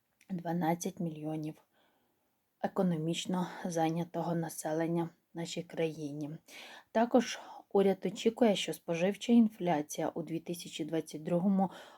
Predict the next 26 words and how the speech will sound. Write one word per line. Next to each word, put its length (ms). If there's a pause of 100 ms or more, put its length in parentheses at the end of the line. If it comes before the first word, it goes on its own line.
(100)
році 280
становитиме 840 (180)
тридцять 480
відсотків. 540 (840)
У, 400 (280)
так 160
само 300
залишиться 680 (240)
і 120
у 100
дві 160
тисячі 460
двадцять 400
третьому 520 (240)
році. 480 (340)
Такі 240
прогнози 520
Кабінету 540
Міністрів 540
України. 680 (380)
Будемо 280
з 80
вами 380
надіятись 720
на 80
краще, 540